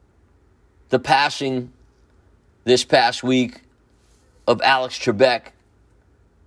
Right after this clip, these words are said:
the host of Jeopardy! Alex is an American icon. For millions and millions of people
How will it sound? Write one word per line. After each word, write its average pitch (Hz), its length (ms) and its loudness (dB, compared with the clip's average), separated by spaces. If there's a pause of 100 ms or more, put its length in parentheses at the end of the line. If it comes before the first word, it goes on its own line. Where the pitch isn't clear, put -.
(200)
the 127 120 4
host 151 360 0
of 127 100 -4
Jeopardy! 123 640 0 (2250)
Alex 147 560 -4 (1300)
is 117 160 -6
an 127 80 0
American 139 480 0
icon. 123 680 -4 (1600)
For 127 140 0
millions 156 460 2
and 139 180 -2
millions 147 340 0
of 117 160 -2
people 120 540 -2